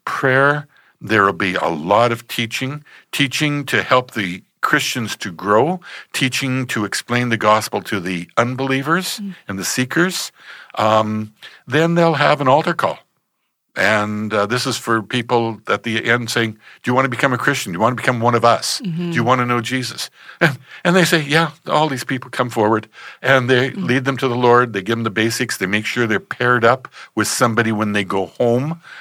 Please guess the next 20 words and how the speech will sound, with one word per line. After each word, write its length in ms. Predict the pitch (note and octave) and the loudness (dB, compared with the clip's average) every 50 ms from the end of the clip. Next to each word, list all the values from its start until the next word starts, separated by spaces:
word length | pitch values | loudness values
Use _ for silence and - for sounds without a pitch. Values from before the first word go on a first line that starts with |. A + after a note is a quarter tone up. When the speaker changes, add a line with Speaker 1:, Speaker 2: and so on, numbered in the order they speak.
| - - | -20 -18
Speaker 1:
so 180 | - - - G#2+ | -6 0 0 0
that 160 | F#2+ G2+ G2 - | 0 0 -2 -2
they 120 | A#2 G#2 | -2 -2
can 340 | - - G#2+ F#2+ F#2+ F#2+ F2+ | -2 -2 -4 -4 -6 -6 -8
grow 380 | F2 F2+ G2+ G#2+ G#2+ A2+ A#2+ | -6 -2 2 4 4 4 2
in 160 | - - A2+ G#2+ | 0 -2 -2 -2
the 120 | G#2 G#2 | -4 -2
Lord 380 | G2+ G2+ G#2 G#2+ A#2 C#3+ C#3+ - _ - - - _ _ | 0 0 2 2 2 0 -2 -8 _ -20 -20 -20 _ _
or 160 | G#2 G2 F#2+ | 0 2 2
be 220 | F#2 F2 G2+ G2+ A#2+ - | 2 0 -2 -4 -2 -2
introduced 560 | - A#2+ A2 - A2 G2+ G2 A2 G#2+ G#2+ - | -4 -4 -2 -2 -4 -2 -2 -2 -2 -2 -4
into 200 | A2 G#2+ - - F#2+ | -6 -8 -6 -4 -2
that 180 | F#2 F2 F2 | -2 -2 -2
church, 580 | - - - - C3 C3 C#3+ D3 - - - - - _ - | -4 -6 -2 0 0 0 0 -2 -6 -8 -8 -8 -12 _ -10
et 140 | G#2+ G#2 - | -8 -6 -2
cetera. 340 | - A2+ A2+ - C#3 C3+ - - - - - | -2 -2 0 0 -4 -6 -6 -10 -16 -8 -6
This 160 | D3+ D#3+ D#3 | -4 -4 -4
is 100 | A2+ - | -4 -2
orchestrated. 680 | F2 E2 D#2+ - - - - - - - - - - - - _ _ _ _ _ _ | -2 -2 -2 -4 -6 -10 -8 -8 -10 -10 -10 -12 -16 -18 -20 _ _ _ _ _ _
Like, 240 | - G2 E2+ - | 0 0 0 0